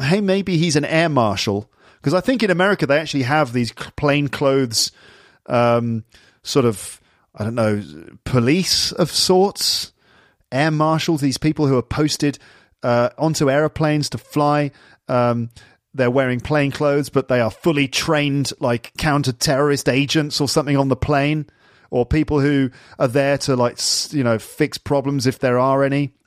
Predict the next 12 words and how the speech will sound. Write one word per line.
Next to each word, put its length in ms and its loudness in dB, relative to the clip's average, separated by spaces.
Air 220 0
marshal. 480 -2
So 140 -2
he's 100 0
thinking, 220 -2
"Oh, 100 2
maybe 220 0
this 160 -2
guy's 240 0
an 40 0
air 140 2
marshal." 420 -2